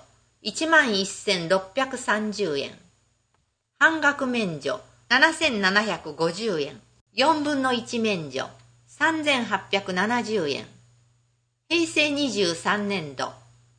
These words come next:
全額免除。一万五千二百九十円。四分の三免除。一万一千四百六十円。半額免除。七千六百五十円。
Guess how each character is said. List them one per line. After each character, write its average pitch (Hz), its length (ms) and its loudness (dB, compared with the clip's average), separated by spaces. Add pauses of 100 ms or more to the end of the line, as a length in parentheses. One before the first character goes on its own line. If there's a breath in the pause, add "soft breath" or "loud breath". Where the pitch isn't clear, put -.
(200)
全 320 240 2
額 285 240 -2
免 214 340 -2
除。 135 200 -2 (360)
一 254 280 -4
万 285 280 2
五 185 100 0
千 180 300 -2
二 165 80 -4 (120)
百 240 160 -4
九 247 280 -4
十 214 260 -2
円。 123 180 -4 (840)
四 311 300 2
分 294 200 0
の 262 120 2
三 233 340 0
免 170 260 -2
除。 131 220 -4 (420)
一 214 260 -6
万 302 260 4
一 185 100 0
千 180 400 -2
四 226 220 0
百 165 280 -6
六 175 280 -4
十 214 260 -2
円。 120 140 -6 (920)
半 311 220 0
額 277 260 2
免 208 300 -2
除。 131 180 -6 (400)
七 277 240 -2
千 254 300 -4
六 165 100 0 (140)
百 180 240 -4
五 185 180 0
十 190 280 -4
円。 127 200 -6